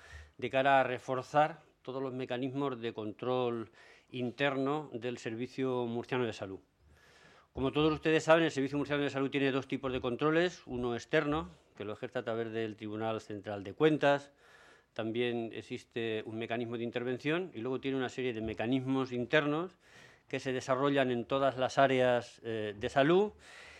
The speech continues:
y que, desde mi punto de vista, pues hasta ahora han funcionado bastante bien, pese a que,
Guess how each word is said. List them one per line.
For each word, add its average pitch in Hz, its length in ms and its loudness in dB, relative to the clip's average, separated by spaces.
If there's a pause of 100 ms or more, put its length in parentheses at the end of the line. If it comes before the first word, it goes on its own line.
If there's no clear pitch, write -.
(120)
y 120 100 -6
que, 135 400 6
desde 131 380 4
mi 123 120 4
punto 143 280 2
de 147 100 6
vista, 151 560 2 (240)
pues 127 160 -2
hasta 127 220 0
ahora 131 160 6
han 135 80 2
funcionado 143 580 2
bastante 123 480 0
bien, 151 340 0 (100)
pese 156 280 2
a 131 120 2
que, 165 300 -2